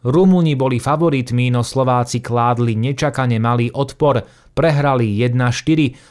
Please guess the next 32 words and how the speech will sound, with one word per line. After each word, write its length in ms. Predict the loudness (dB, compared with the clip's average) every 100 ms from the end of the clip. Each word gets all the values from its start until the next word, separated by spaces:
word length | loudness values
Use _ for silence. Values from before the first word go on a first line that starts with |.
| -6
pričom 400 | -4 0 0 0
vo 160 | -2 -4
štvrtom 400 | -2 -2 0 -2
sete 320 | -2 -2 -2
získali 560 | -2 -4 -4 -4 -4 -4
iba 160 | -4 -4
štyri 400 | -6 -4 -4 -2
body. 400 | -2 -2 -2 -4 _ _ _ _ -8
Balážová 720 | 0 2 2 2 2 2 0 -2
a 80 |
Pištej 560 | -4 -2 -4 0 0 0
po 80 | 0
zápase 560 | 0 0 0 -2 -2 -4
priznali, 560 | -4 -4 0 0 0 -4 _
že 160 | -2 0
súper 560 | 0 0 -2 0 -2 0
bol 160 | 0
jednoznačne 720 | 0 -2 -2 0 -2 -2 -4
lepší. 640 | 0 0 -2 -2 -2 -2 -8 _ _ -6
Na 160 | -2 2
Balážovú 800 | 2 4 2 2 2 2 2 0
ešte 240 | -2 -2
čaká 320 | -2 -2 -2
dvojhra. 560 | 0 2 2 2 0 -2 -8 -18 -8
Za 240 | -2 0
mužov 320 | 0 2 2 0
sa 160 | -2 -2
zo 160 | -2 -2
Slovenska 640 | 0 0 0 -2 -4 -6
predstaví 640 | -4 -6 -4 -4 -2 -6 -8
Wang 320 | -6 -4 -4
Yang. 560 | -4 -4 -2 0 -2 -4